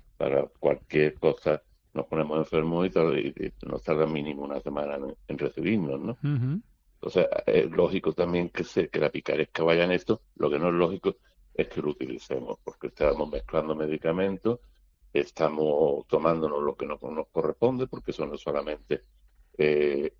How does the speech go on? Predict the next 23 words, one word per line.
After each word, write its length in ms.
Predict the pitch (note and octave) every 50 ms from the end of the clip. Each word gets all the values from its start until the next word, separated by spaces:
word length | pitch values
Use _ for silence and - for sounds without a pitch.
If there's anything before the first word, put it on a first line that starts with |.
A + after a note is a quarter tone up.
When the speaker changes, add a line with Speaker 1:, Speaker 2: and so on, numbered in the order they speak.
| _ -
Speaker 1:
es 160 | E2+ D#2+ -
tomarme 480 | - - D#2 D#2+ E2 E2 D#2 D#2 D#2+ D#2+
una 240 | D2+ D#2 D#2 D2 D2
y 40 | D#2+
media, 360 | F#2+ A#2 B2 B2 A#2+ A2 A2 A2+
sino 300 | - - D2+ C2+ C2+ -
que, 240 | - - C#2 C2 B1
a 40 | C2
ver, 240 | D2+ D#2 D2 - _ -
eso 220 | - - - C#2
va 120 | C#2 D2+ D2
de 60 | C#2+
acuerdo 340 | C#2+ - D2+ D2+ D2 D2 D2
al 80 | C#2
peso, 460 | - - - A#2+ B2 A#2+ - - G#2+ G2+
a 60 | F#2
la 140 | D2 C2+ C2+
edad, 380 | C2+ C#2+ G2+ A#2 A2+ A2 A2+ - - - - - - -
a 80 | - -
mucho, 540 | - C#2 - - - F#2 D#2 D2+ D#2 - -
a, 120 | B1 C2
a 180 | G#1+ - - -
ver, 200 | D2 E2 E2